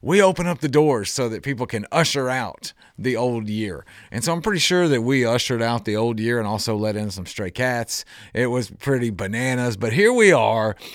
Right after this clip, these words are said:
sitting in twenty twenty-four. Now, it's interesting to put a timestamp on different shows because people can find these at different times.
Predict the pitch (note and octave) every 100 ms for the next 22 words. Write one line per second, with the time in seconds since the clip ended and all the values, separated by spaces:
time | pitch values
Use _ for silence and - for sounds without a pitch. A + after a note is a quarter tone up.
0 | - - E3+ E3 D#3 C#3+ A#2 - - -
1 | B2+ A#2+ G#2 - C3 C#3+ C#3 C3+ B2 -
2 | - - - B2 B2 A#2+ A#2 A2 - -
3 | A#2 F#2 C#2+ A#2+ C#3 C#3+ - E3 D#3+ G#3
4 | A#3 A3 E3 C#3 A#2 A2 - B2+ A#2+ A#2
5 | A2 - F2 C#2 C2 - A2 G#2+ G2 G2
6 | A2+ G2+ - - A2+ F2+ F#2 G2+ F#2+ C#3
7 | A#2 - - - - G3+ F3 B2+ A#2 -
8 | B2+ B2+ A#2 A2 A2 G2+ F2+ G2+ A2+ G#2
9 | G2 E2 B1 -